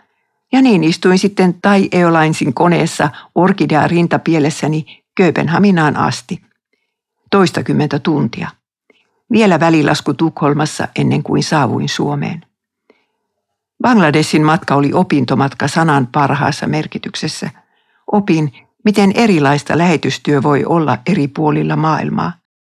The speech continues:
Samalla matka oli minulle suurta juhlaa, koska olin matkalla rakkaaseen kotimaahani, perheeni luo, neljän vuoden poissaolon jälkeen, ja sain jo puhua ystävien kanssa suomen kieltä. Toinen matka Bangladesiin.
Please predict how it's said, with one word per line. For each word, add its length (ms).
Samalla 360
matka 340
oli 180
minulle 340
suurta 440
juhlaa, 540
koska 260
olin 220
matkalla 500
rakkaaseen 720
kotimaahani, 800
perheeni 580
luo, 280
neljän 400
vuoden 320
poissaolon 720
jälkeen, 520
ja 80
sain 340
jo 100
puhua 460
ystävien 540
kanssa 340
suomen 600
kieltä. 420
Toinen 400
matka 300
Bangladesiin. 840